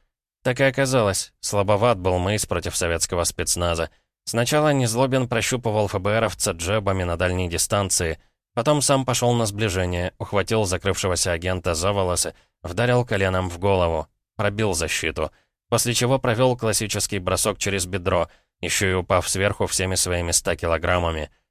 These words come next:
У Мейса что-то хрустнуло, но брейка я не расслышал. Незлобин тоже. Принялся душить агента, захватив за шею. Мейс еле дышал, но не сдавался. "Надо разнимать", —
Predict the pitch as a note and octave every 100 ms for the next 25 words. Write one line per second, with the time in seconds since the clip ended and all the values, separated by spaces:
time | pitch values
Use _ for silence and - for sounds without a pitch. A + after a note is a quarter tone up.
0 | _ _ A#2 B2 D3 C#3+ - C3+ B2+ A#2
1 | B2 C3 C#3+ C#3+ C3+ A2+ F#2 G2+ A2 A#2+
2 | G2+ F#2+ F#2 F#2 F#2 - F#2+ E2 E2 D#2+
3 | - _ _ G#2 A#2 B2+ C3 C3 B2+ A2
4 | E2 D2+ - _ _ _ G2+ G#2+ G#2+ -
5 | A2+ G2 - G2 F#2+ F2 G#2+ A2+ A2 F#2+
6 | F#2 E2 E2+ D2+ D#2+ - F2 E2 D#2 -
7 | _ _ _ - G2+ A2 G2+ G#2 F#2+ E2+
8 | F2 - G2 G2 F#2 F2 D#2+ E2 E2 F#2
9 | E2 - D2 - _ _ _ _ _ _
10 | - F2 F#2 F#2+ F#2+ F2+ G2 G2+ G2 -
11 | -